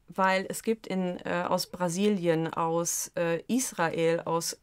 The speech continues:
Italien, aus so vielen Ländern so schöne Soul-Platten, Disco-Platten. Das Problem ist die Verfügbarkeit. Die sind entweder in nicht einer großen Auflage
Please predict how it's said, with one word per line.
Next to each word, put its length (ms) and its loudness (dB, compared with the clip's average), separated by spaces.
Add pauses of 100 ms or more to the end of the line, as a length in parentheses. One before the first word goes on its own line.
(120)
Italien, 1000 0
aus 220 -2
so 120 0
vielen 300 0
Ländern 420 2
so 160 -4
schöne 560 2 (340)
Soul-Platten, 880 0
Disco-Platten. 600 -4
Das 140 -6
Problem 360 0
ist 140 -4
die 60 -6
Verfügbarkeit. 1000 -6 (1300)
Die 60 -4
sind 200 4
entweder 400 2
in 100 -2
nicht 180 -2
einer 120 2
großen 360 -4
Auflage 640 2